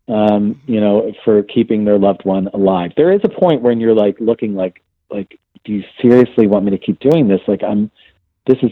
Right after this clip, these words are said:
terrible." But the truth is, is some people do. And, um, you know, it's my job to, to carry out the wishes of the patient. And if the patient can't make those wishes,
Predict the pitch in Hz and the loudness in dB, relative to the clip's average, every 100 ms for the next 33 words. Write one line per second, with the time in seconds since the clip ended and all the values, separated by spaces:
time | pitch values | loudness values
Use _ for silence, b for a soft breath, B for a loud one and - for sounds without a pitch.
0 | - 160 180 165 90 80 127 113 113 - | -2 0 2 2 0 -2 -4 -2 -2 0
1 | 151 151 143 120 110 - - 107 104 104 | 0 2 2 2 0 -4 -6 -4 -2 -6
2 | _ _ _ _ - 123 127 - 139 117 | _ _ _ _ -2 0 -2 -8 -8 -6
3 | 107 107 92 117 _ _ _ _ _ 113 | -4 -4 -6 -12 _ _ _ _ _ -2
4 | 110 110 110 110 107 - - 107 107 107 | 2 2 2 0 -4 -6 -4 -2 0 0
5 | 107 113 147 _ _ _ _ _ _ _ | -2 -8 -14 _ _ _ _ _ _ _
6 | _ - 101 117 117 107 110 - 110 107 | _ -10 -8 -2 0 2 2 0 0 2
7 | 113 117 113 - 113 107 104 107 - _ | 2 2 0 -2 -2 0 0 -4 -8 _
8 | - - - 113 113 107 107 101 101 113 | -16 -8 0 2 4 2 0 -2 0 -2
9 | 104 - 92 95 - 113 - 180 196 _ | -2 -4 -6 -6 0 0 2 0 -2 _
10 | _ _ _ _ _ - 113 113 110 113 | _ _ _ _ _ -4 0 2 2 0
11 | 117 107 107 113 113 123 117 120 110 107 | -2 -2 0 0 2 0 0 0 0 0
12 | 110 104 107 - 107 | 0 2 0 2 0